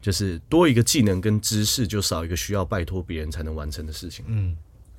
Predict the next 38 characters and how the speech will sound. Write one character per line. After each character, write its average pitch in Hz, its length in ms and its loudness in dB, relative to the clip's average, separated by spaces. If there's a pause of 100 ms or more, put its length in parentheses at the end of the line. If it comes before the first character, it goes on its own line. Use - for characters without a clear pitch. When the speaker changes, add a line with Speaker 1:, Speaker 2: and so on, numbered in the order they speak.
(600)
Speaker 1:
呃， 104 240 2
我 101 120 2
觉 110 120 2
得 131 40 4
有 123 160 2
求 101 220 -2
于 101 60 0
人 90 160 0
是 98 100 -4
痛 95 160 -2
苦 - 240 -12
的。 - 40 -18 (680)
Speaker 2:
嗯。 92 200 -4 (260)
Speaker 1:
嗯。 85 240 -6 (680)
有 101 180 2
求， 104 180 0
尤 110 220 2
其 104 180 -2
是 101 260 -2
有 92 220 -2
一 98 60 -2
天 95 320 -2
你 92 120 -2
可 90 140 -6
能 78 140 -4
是 101 140 -4
有 85 240 -2
求 90 320 -2
于 85 160 -4
跟 90 180 -2
你 85 80 -4
没 80 240 -2
什 - 140 -2
么 71 80 -6
关 80 200 -4
系 80 200 -6
的 73 100 -4
人。 - 140 -12